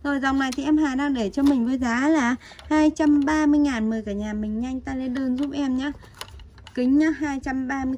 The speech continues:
k. Rồi con này thì em Hà đã để cho mình với giá là hai trăm ba mươi ngàn, mã số hai mươi. Mời cả nhà mình nhanh tay lên đơn giúp em.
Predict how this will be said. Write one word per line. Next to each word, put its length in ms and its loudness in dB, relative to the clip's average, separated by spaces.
k. 40 -4
Rồi 100 -8
con 180 -2
này 140 -2
thì 180 -6
em 160 0
Hà 200 -2
đã 160 -8
để 240 -2
cho 80 0
mình 260 2
với 140 0
giá 240 -2
là 120 0
hai 240 -6
trăm 320 -6
ba 180 -6
mươi 120 -4
ngàn, 320 -6
mã 180 -6
số 360 -6
hai 260 -2
mươi. 320 4
Mời 180 -4
cả 60 -10
nhà 200 -4
mình 180 -2
nhanh 160 -4
tay 160 -8
lên 160 -6
đơn 180 -8
giúp 100 -6
em. 180 -8